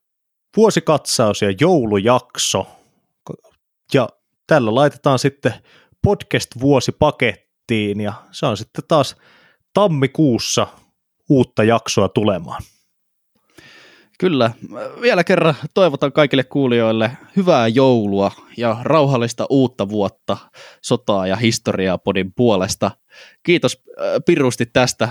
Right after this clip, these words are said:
Speaker 2: vuodesta, ja jatketaan ensi vuonna samaan malliin ja kohti ääretöntä ja sen yli.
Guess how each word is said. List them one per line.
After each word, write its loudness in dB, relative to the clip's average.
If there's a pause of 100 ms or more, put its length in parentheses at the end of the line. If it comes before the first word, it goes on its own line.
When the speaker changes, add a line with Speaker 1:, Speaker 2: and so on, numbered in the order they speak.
(120)
Speaker 2:
vuodesta, 2
ja 4
jatketaan 0
ensi 0
vuonna 0
samaan 0
malliin 0
ja -2 (140)
kohti 0
ääretöntä -2
ja 0
sen -2 (100)
yli. -2